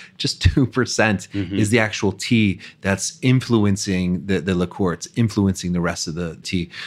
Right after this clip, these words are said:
Speaker 1: So how all those ingredients play together, and you wanna make sure that it's not too heady, it's not too full, it's a really nice balanced blend. And you will get, you know, like, Shutters on the Beach, a beautiful hotel in Santa Monica, said, "Here's our shampoo.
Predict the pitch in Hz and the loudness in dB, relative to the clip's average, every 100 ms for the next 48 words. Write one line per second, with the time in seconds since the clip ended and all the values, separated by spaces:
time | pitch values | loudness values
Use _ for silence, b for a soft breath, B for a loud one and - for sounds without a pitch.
0 | B - 87 - 113 123 123 120 117 107 | B -10 -6 2 2 4 4 2 2 2
1 | 110 104 104 98 92 - 92 92 90 87 | 2 2 4 2 -2 -2 0 0 0 0
2 | 87 85 - 92 90 - B B - 104 | 0 -2 -4 -8 -10 -12 B B -2 2
3 | 110 107 - 113 104 98 - 104 104 - | 4 2 2 2 2 -2 0 0 0 -2
4 | 104 - 95 92 87 80 - 98 92 - | -4 -2 -2 0 -2 -4 -4 -4 -4 -6
5 | 92 - 92 85 82 B B B - 92 | -10 -8 -6 -4 -6 B B B -8 -2
6 | 98 98 90 87 - 85 82 - - 82 | 0 2 0 -2 -4 -4 -4 -8 -8 -6
7 | 80 78 - _ B B B - 127 131 | -6 -10 -16 _ B B B -4 2 4
8 | 143 185 147 113 123 - 113 104 101 - | 6 4 2 2 -2 2 2 4 2 2
9 | 131 123 113 98 85 85 - 90 90 104 | 2 2 2 0 0 -4 -4 -6 0 0
10 | 107 101 95 101 87 85 - 90 92 92 | 2 0 -2 0 0 -2 -8 -8 -4 -2
11 | 90 87 82 80 - 90 80 - - - | 0 0 -2 -6 -10 -10 -10 -12 -18 -2
12 | 117 123 110 101 - 92 85 87 85 82 | 4 4 4 0 0 -2 -4 -4 -4 -4